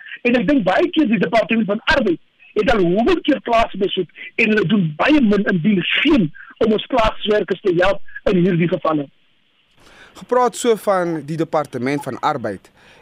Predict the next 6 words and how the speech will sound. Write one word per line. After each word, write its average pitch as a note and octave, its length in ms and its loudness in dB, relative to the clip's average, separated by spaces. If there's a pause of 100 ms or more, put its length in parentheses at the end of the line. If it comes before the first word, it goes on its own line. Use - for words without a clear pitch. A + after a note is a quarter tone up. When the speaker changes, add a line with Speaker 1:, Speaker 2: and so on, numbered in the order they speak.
Speaker 2:
en B2 340 -2 (140)
hoe C#3+ 160 0
om C#3+ 120 -2
plaaswerkers B2+ 840 -2
te B2 80 -4
organiseer. B2 920 -4